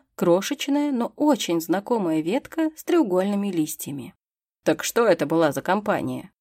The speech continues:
поинтересовался мой зам. «Обычная однодневка», пожала я плечами.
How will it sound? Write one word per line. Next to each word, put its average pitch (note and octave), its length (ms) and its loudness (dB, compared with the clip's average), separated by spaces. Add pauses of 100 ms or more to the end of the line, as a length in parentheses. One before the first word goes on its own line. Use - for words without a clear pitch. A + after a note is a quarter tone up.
(200)
поинтересовался C4+ 880 0
мой A#3 160 -2
зам. D#3+ 360 -4 (540)
«Обычная G#3 600 6
однодневка», E3 840 0 (280)
пожала A#3+ 340 0
я A#3+ 180 0
плечами. E3+ 600 -6